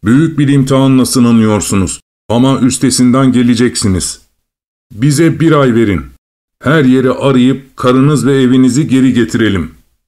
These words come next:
"Peki, gidin," dedi tüccarın oğlu. "Tanrı yardımcınız olsun. Bana karımı geri getirin ki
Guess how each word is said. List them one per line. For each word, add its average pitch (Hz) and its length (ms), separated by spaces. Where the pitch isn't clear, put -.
"Peki, 165 420
gidin," 160 440
dedi 104 280
tüccarın 104 480
oğlu. 87 380
"Tanrı 156 340
yardımcınız 147 600
olsun. 123 380
Bana 160 320
karımı 165 400
geri 151 240
getirin 147 420
ki 139 280